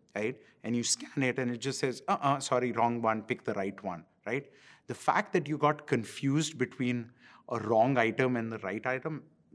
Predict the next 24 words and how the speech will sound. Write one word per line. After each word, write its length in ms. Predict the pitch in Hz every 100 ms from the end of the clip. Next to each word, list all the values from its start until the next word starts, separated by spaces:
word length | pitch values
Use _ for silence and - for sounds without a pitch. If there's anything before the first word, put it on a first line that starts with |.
| 196 -
that 340 | 120 123 139 -
data 360 | 113 113 131
has 160 | 117 110
been 220 | 104 113
some 180 | 104 113
of 120 | 117
the 80 | 123
best 440 | 101 117 113 -
training 360 | - 117 110 120
set 340 | - 110 98 - _ - _
data 400 | 98 107 101 90 - - -
for 280 | - 123 110 -
our 160 | 104 107
A 140 | - 165
I 240 | 131 117 - - -
because 280 | 127 - 123
it 140 | 135
kind 220 | - 170 185
of 140 | 135
bridges 340 | 117 113 143 127
this 180 | 135 104
gap 300 | 110 113 139
of 200 | 123 98
what 340 | 107 123 -